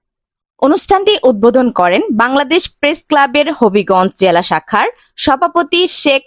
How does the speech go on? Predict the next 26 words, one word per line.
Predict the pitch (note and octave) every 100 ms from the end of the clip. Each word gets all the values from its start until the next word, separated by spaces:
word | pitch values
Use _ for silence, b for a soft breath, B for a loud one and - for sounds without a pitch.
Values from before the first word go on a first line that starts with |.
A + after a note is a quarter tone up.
| _
আব্দুল | G#3+ G3+ G#3+ G#3
কাদের | F#3 F3+ E3 F3+
কাজল। | E3+ F3 E3 - _ _ _ _
উক্ত | C#4+ D4 F#4 F#4+
সাংবাদিক | F#4 F4+ F4 F#4+ -
প্রশিক্ষণ | - D#4+ F4+ - F4+
কর্মশালা | D#4 D#4+ D#4+ F4 F4 E4+
নিয়ে | E4 F4+ F3 - -
আলোচনা | F#3+ F#3+ G3 F#3 F3
করেন | F3 F3 E4 F#4
বাংলাদেশ | B3 C#4 C#4+ D4+ D#4 -
প্রেস | D4 D4+ -
ক্লাব | - D4 - G#3+
মাধবপুর | F#3 F3+ - F#3+ -
উপজেলা | G#3+ - D4+ D#4+ E4
শাখার | E4 E4+ D#4 F3+ - -
সাধারণ | F3+ G3 F3+ F#3
সম্পাদক | F3 E3 - E3+ A#3+ A4 b b b -
আনোয়ার | B3+ D4 E4+
হোসেন | D4+ D#4 F4 D#4
বেলাল। | F#3+ E3+ D#3+ - _ _ _ _
প্রধান | C4 C4+ F#4 F#4
অতিথি | F#4+ F#4+ F#4+
হিসেবে | F4+ F#4 D4 F4+
বক্তব্য | A#3+ G#3 - G3 F#3 E3+
রাখেন | D#3+ C4